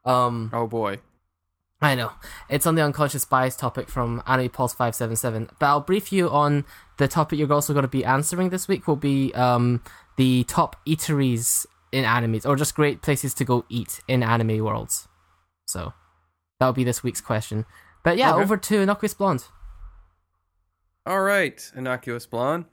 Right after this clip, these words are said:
Speaker 2: Uh, she says, "I think I'm kinda confused by the question.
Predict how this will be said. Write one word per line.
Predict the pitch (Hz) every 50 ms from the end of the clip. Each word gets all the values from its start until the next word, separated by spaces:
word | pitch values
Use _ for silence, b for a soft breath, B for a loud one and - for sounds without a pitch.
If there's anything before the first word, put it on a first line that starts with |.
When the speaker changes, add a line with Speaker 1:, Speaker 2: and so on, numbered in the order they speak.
| _ _ _ _ _ _ _ _ _ _ _ _ _ _ _ _ _ _ _ - - _
Speaker 2:
Uh, | 127 120 113
she | - - 208 214
says, | 196 - 160 143 165 185 190 - - _ _ _ _ b b b b b b b b b b b b b b b b _ _ _ _ _ -
"I | 139 160 190 190
think | 165 - - 143 131 127 -
I'm | 139 135 135 127
kinda | - - 147 139 131 120 117
confused | - 120 113 107 - - 175 180 139 120 -
by | - 120 113 110
the | 110
question. | - - - 135 120 107 - - - 117 120